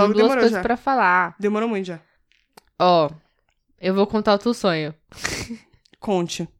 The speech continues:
Speaker 1: Conte para nós outras.
Speaker 2: Eu, eu sonhei. Ai, gente, é só sonhos nada a ver, só pra vocês verem como minha mente funciona. Não, não entendo. E se alguém entender, aceito análise.
Speaker 1: Certo.
Speaker 2: Eu sonhei.
Speaker 1: Peraí,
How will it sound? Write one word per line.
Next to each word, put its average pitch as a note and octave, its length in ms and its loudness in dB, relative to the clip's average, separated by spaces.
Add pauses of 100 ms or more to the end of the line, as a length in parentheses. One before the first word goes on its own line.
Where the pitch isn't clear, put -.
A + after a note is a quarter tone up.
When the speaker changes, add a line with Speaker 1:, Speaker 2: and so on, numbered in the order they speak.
(160)
Speaker 1:
Conte F#3+ 380 -2
para F3+ 220 -6
nós F#3 240 -6
outras. F3 420 -12 (240)
Speaker 2:
Eu, A3 260 2
eu A#3 140 2
sonhei. F3 680 0
Ai, C4+ 220 -2
gente, B3+ 260 -6
é B3+ 40 -2
só C#4+ 240 0
sonhos D#4+ 340 -2
nada E4+ 200 0
a - 20 2
ver, F4+ 200 2
só B3 100 -2
pra C4+ 140 -2
vocês C4 180 -4
verem C4 200 0
como B3+ 160 -6
minha B3+ 180 -2
mente B3+ 240 -2
funciona. G#3 720 0 (280)
Não, G3+ 320 2 (100)
não G3 200 0
entendo. G#3 600 -4 (180)
E G#3+ 140 -10
se - 100 -6
alguém G3 200 -4
entender, G3 560 -6 (460)
aceito A3 600 -6
análise. C#3+ 520 -6 (140)
Speaker 1:
Certo. F3+ 460 -4 (400)
Speaker 2:
Eu A3+ 140 -4
sonhei. F#3+ 1120 -4
Speaker 1:
Peraí, B3 420 0